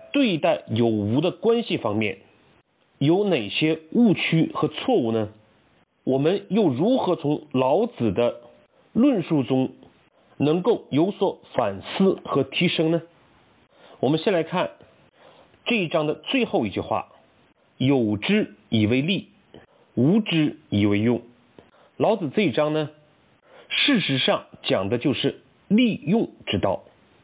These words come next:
这里的这个“利”字呢，不要将它理解为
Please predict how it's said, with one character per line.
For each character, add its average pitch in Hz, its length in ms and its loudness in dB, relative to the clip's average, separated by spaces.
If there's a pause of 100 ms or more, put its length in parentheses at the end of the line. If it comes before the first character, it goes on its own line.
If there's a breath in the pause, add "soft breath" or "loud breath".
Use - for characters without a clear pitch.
(500)
这 262 140 2
里 156 120 0
的 113 120 -2
这 170 160 -2
个 151 100 0 (100)
“利” 226 200 2
字 143 160 -2
呢， 110 260 0 (720 loud breath)
不 165 100 2
要 220 120 4
将 127 220 -6
它 113 80 -4
理 135 180 -2
解 113 160 -2
为 104 200 0